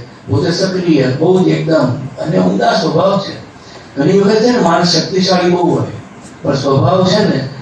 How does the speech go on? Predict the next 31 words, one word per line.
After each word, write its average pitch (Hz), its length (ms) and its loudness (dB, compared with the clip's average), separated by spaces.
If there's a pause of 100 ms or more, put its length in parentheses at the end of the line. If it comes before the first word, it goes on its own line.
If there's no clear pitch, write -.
કોઈ 160 140 0
બોલાવે 156 440 4
નહીં 143 240 0
એવો 135 100 2
હોય. 117 440 -6 (1120)
એટલે 214 640 2 (1300)
તમને 226 260 4
કોઈ 277 180 4
બોલાવે 233 560 2
એ 240 220 2
કેટલું 277 300 -2
મોટું 269 220 -2
ગૌરવની 156 540 2
વાત 127 240 -8
છે. - 200 -16 (1600)
હે? 156 440 -2 (720)
હા, 180 220 0
સ્વભાવે 233 380 2
શક્તિશાળી 127 640 -2
હોય. 143 120 0
તો 208 220 0
જેને 190 380 0
પરચો 202 320 0
મળે 220 220 0
એને 190 160 0
ખબર 170 240 0
પડે, - 200 -2
બાકી 160 280 -2
ના 190 80 -4
ખબર 131 220 -6
પડે. 117 220 -12